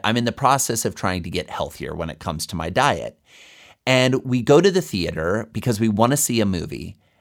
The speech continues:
And the only thing I can get at the theater from the concession stand that even remotely comes close to the diet I'm trying to maintain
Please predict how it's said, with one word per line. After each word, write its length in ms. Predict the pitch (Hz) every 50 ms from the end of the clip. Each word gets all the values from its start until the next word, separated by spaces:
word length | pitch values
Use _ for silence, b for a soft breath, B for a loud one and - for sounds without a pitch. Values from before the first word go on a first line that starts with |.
| _ _ -
And 180 | 135 143 127
the 240 | - 160 165 - - _ -
only 360 | 151 175 208 233 240 247 220
thing 320 | 165 - - 139 127 123 113
I 140 | 101 104
can 220 | 104 - - 113 104
get 400 | 90 87 92 90 73 - _ _ -
at 200 | - 90 90 -
the 80 | - 80
theater 360 | - - 95 82 76 - -
from 220 | - - 101 95 87
the 60 | 87
concession 560 | - - 95 85 - 90 85 - - 107 104
stand 440 | - - 113 107 107 120 139 151 156 b b b b
that 200 | - 160 180 170
even 280 | 190 185 160 180 165 147
remotely 760 | 139 139 139 131 131 131 135 147 160 175 180 - - 165 175
comes 360 | 160 - 156 135 127 110 -
close 440 | - - 117 113 95 85 87 - -
to 120 | - - 110
the 120 | 98 104
diet 400 | 90 80 98 95 92 92 98 92
I'm 160 | 95 95 90
trying 340 | - - - 92 90 92 92
to 80 | 87 87
maintain 800 | 85 85 85 87 87 87 - 90 82 85 98 117 143 156 156